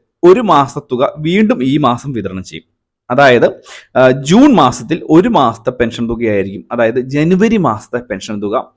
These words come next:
ഈ ഒരു മാസം പെൻഷൻ വിതരണം ചെയ്യും. അല്ലാതെ രണ്ട് മാസത്തെയോ മൂന്ന് മാസത്തെയോ തുക ഈ ഒരു സമയത്ത് ലഭിക്കുമെന്ന് ആരും കരുതേണ്ടതില്ല. മാത്രമല്ല, നിങ്ങൾക്ക് ഇനി രണ്ട് മാസ തുക ലഭിക്കാൻ പോവുകയാണ്. അത് ലഭിക്കുന്ന സമയം എന്ന് പറയുന്നത്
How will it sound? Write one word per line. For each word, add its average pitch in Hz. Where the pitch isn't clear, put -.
ഈ 175
ഒരു 127
മാസം 113
പെൻഷൻ 104
വിതരണം 107
ചെയ്യും. 82
അല്ലാതെ 165
രണ്ട് 190
മാസത്തെയോ 139
മൂന്ന് 233
മാസത്തെയോ 135
തുക 127
ഈ 226
ഒരു 220
സമയത്ത് 131
ലഭിക്കുമെന്ന് 151
ആരും 170
കരുതേണ്ടതില്ല. 123
മാത്രമല്ല, 208
നിങ്ങൾക്ക് 214
ഇനി 180
രണ്ട് 180
മാസ 165
തുക 143
ലഭിക്കാൻ 202
പോവുകയാണ്. 98
അത് 196
ലഭിക്കുന്ന 214
സമയം 180
എന്ന് 123
പറയുന്നത് 101